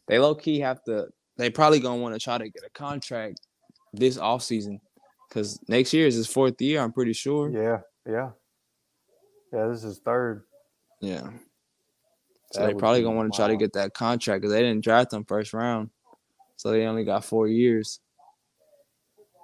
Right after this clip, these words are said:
Speaker 2: That is wild.
Speaker 1: That's something nobody talking about either.
Speaker 2: No, not at all. And then him
Speaker 1: They'll
Speaker 2: playing
Speaker 1: have,
Speaker 2: like
Speaker 1: they'll have
Speaker 2: this.
Speaker 1: to pay him, though.
Speaker 2: Oh, they, they gonna have to.
Speaker 1: Yeah.
Speaker 2: But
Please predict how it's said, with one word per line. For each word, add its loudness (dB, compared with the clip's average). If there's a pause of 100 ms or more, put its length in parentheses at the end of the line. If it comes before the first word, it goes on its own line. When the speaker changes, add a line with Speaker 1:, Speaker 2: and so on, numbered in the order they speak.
(380)
Speaker 2:
That -10
is -14
wild. -4 (1120)
Speaker 1:
That's -4
something -2
nobody -2
talking -2
about 0
either. 0 (340)
Speaker 2:
No, 0
not -2
at 0
all. 0
And -4
then -4
him -4
Speaker 1:
They'll -12
Speaker 2:
playing 4
Speaker 1:
have, 4
Speaker 2:
like -2
Speaker 1:
they'll 4
have 6
Speaker 2:
this. -4
Speaker 1:
to -2
pay 4
him, -4
though. -8 (500)
Speaker 2:
Oh, 8
they, 0 (100)
they -2
gonna -6
have -4
to. -6 (320)
Speaker 1:
Yeah. -12
Speaker 2:
But -2